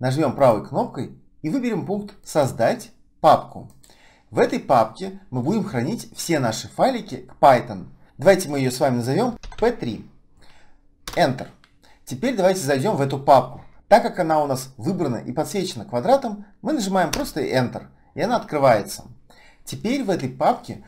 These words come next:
мы с вами должны создать файлик для Python. Тот файлик, в котором будет храниться наша программа. Нажимаем правой кнопкой, берем пункт «Создать», берем пункт «Текстовый документ».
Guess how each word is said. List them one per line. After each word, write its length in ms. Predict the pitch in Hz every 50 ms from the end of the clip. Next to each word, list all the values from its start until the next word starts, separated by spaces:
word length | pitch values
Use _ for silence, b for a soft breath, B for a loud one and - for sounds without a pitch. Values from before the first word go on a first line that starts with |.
| B B
мы 100 | - 135
с 120 | 135 135
вами 180 | 147 190 226 220
должны 320 | 170 139 131 120 117 160
создать 380 | 170 - 143 113 107 139 131 135
файлик 600 | - - - - 147 175 180 147 - - - - -
для 180 | 113 123 131
Python. 560 | 127 - 147 131 120 110 104 - 90 85 67 - - - b b b b b b b b b b _ _ _ _ -
Тот 200 | - - 151 143
файлик, 440 | - - 139 156 214 269 269 - -
в 60 | -
котором 400 | - 147 135 - 143 127 120 113
будет 260 | - - 247 254 - - B B
храниться 520 | - - 160 139 117 113 131 175 - - 117
наша 280 | 104 107 113 - -
программа. 600 | - 147 143 135 160 165 143 123 104 - b b b b b b
Нажимаем 340 | 123 131 160 220 247 233 214
правой 260 | - 175 143 127 127
кнопкой, 600 | - - 160 143 117 - - - 165 196 233 - - - _ _ _ _ _ _ _ -
берем 600 | 107 131 180 208 226 185 127 104 - - - - _ _
пункт 360 | - 208 202 151 127 - - - - -
«Создать», 640 | - 214 233 233 151 123 120 101 101 135 - - - _ _ _ _ _ _ _ _ _ _ _ b b b b b b b b _
берем 340 | - 113 135 160 208 269 262
пункт 400 | - - 202 220 262 - - - _ - - - _ _ _ _
«Текстовый 680 | - - 285 180 359 - - - - 320 320 302 - - - - _
документ». 640 | - - 214 208 247 214 185 156 135 113 87 67 -